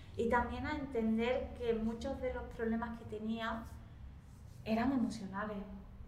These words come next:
que hoy en día todavía sigo sufriendo eso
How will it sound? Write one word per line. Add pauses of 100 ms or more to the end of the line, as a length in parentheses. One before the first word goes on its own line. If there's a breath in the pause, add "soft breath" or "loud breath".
(200)
que
hoy
en
día
todavía
sigo
sufriendo
eso